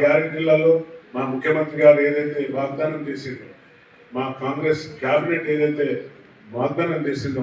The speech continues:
మన పార్టీ, వారు ఆ రోజే అసెంబ్లీలోనే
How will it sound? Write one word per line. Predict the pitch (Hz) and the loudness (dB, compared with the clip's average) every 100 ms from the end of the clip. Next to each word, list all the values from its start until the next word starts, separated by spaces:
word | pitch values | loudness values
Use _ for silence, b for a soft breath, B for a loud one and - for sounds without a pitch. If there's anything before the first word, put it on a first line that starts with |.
| 123 | -6
మన | 123 127 | -6 -4
పార్టీ, | 131 135 120 - - - _ _ - | -4 -6 -8 -12 -20 -20 _ _ 0
వారు | 123 135 135 135 - - - - - - - - 127 | 4 6 4 0 -6 -18 -20 -20 -20 -20 -20 -2 4
ఆ | 165 | 6
రోజే | 175 170 - - - | 4 2 -2 -4 -10
అసెంబ్లీలోనే | - - 170 170 175 160 156 | 0 0 0 -2 0 0 -2